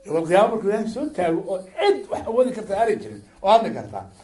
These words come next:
yaa u doodayay? Yadigu dood-, ma dhihi kartaa, "Anaa u dooday"? Wallaahi, ma ku dhicin. Ma ku dhacdid xataa. Mana lagu ogola xataa.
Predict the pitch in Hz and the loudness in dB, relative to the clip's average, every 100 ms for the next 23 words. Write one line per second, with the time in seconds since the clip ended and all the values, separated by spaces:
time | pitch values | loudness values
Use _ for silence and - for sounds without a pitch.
0 | - _ 143 175 196 196 170 175 151 120 | -20 _ -2 2 2 2 0 0 0 -4
1 | - 135 202 220 233 262 208 196 277 254 | -6 -2 -2 0 2 2 2 4 6 6
2 | 226 240 285 302 254 170 107 - _ _ | 6 6 6 6 4 4 -2 -12 _ _
3 | _ - 110 104 107 104 - 117 98 95 | _ -14 -10 -10 -10 -12 -14 -14 -18 -20
4 | _ _ _ _ _ _ _ _ - - | _ _ _ _ _ _ _ _ -20 -20
5 | - 165 - 160 165 165 - - - _ | -18 -12 -8 -6 -6 -10 -16 -20 -20 _
6 | _ - - _ _ _ _ _ _ _ | _ -20 -20 _ _ _ _ _ _ _
7 | _ _ _ 127 175 226 240 233 - - | _ _ _ -12 0 4 4 0 -6 -14
8 | 196 196 233 302 220 165 120 - - | -2 2 6 6 4 0 -2 -6 -18